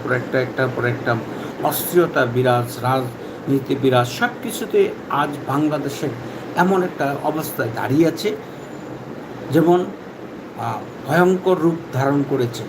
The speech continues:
সবার ভিতরে একটি আতঙ্ক বিরাজ করতেছে যে কি হতে যাচ্ছে, বাংলাদেশের মানুষ আজ কি ভাবতেছে, আতঙ্কে আছে, না কিছু হবে, না নতুন আবার একটা সরকার আসবে, নাকি নির্বাচন হবে, না দেশের কি আরেক আন্দোলন হবে, সব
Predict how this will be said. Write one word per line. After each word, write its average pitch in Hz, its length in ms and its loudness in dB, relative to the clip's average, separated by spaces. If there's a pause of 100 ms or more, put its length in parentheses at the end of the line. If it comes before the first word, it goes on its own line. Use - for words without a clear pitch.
(120)
সবার 156 240 0
ভিতরে 165 340 -2
একটি 165 180 -4
আতঙ্ক 151 400 0 (160)
বিরাজ 135 220 2 (100)
করতেছে - 360 -6 (120)
যে 139 60 2 (120)
কি 196 80 -2 (100)
হতে 180 240 0
যাচ্ছে, 139 420 0 (360)
বাংলাদেশের 147 500 0
মানুষ 147 440 4
আজ 156 140 -2 (120)
কি 160 160 -6
ভাবতেছে, 131 440 -4
আতঙ্কে 160 500 0
আছে, 135 240 2 (340)
না 156 140 -2
কিছু 180 220 2 (120)
হবে, 143 240 4 (300)
না 139 100 2
নতুন 156 300 4
আবার 165 180 4
একটা 160 220 -4
সরকার 151 420 -4 (100)
আসবে, 127 260 0 (320)
নাকি 156 220 2
নির্বাচন 165 560 2
হবে, 123 320 0 (220)
না 151 80 -2
দেশের 170 280 -2 (140)
কি 180 160 6
আরেক 160 240 2 (400)
আন্দোলন 175 500 4
হবে, 127 200 0 (380)
সব 190 100 -4